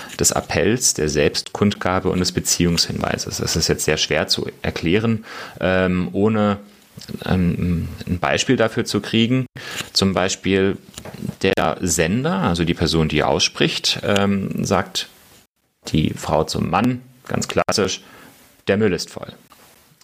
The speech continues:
Und jetzt kann diese Aussage natürlich auf einer Sachebene gemeint haben als Information, dass der Müll voll ist und keine weiteren, ähm, Bedeutungen damit einhergehen.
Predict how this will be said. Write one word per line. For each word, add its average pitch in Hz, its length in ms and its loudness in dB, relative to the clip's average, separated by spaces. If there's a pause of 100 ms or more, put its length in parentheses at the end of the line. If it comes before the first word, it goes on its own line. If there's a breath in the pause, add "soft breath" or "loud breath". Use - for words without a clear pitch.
(480 loud breath)
Und 101 380 2
jetzt 104 200 -2
kann 104 180 0
diese 101 240 2
Aussage 95 760 2
natürlich 95 720 0
auf - 220 0
einer 82 200 2
Sachebene 107 540 2
gemeint 107 400 2
haben 107 240 2
als - 280 2 (180)
Information, 101 840 2 (100)
dass - 180 0
der 87 120 2
Müll 76 320 0
voll 78 300 0
ist - 280 0 (440)
und 85 420 2 (380 loud breath)
keine 85 360 2
weiteren, 82 680 2
ähm, 82 380 0 (640 loud breath)
Bedeutungen 92 440 2
damit 85 240 0
einhergehen. 82 760 0